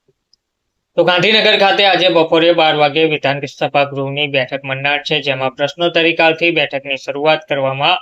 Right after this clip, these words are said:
આવી રહી છે. આ ઉપરાંત કૃષિ,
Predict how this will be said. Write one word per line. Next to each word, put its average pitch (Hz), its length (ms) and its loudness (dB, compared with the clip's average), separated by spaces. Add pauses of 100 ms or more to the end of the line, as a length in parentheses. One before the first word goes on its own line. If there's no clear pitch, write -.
આવી 131 220 -8
રહી 123 260 -8
છે. - 80 -12 (1000)
આ 180 140 4
ઉપરાંત 196 400 2
કૃષિ, 170 300 0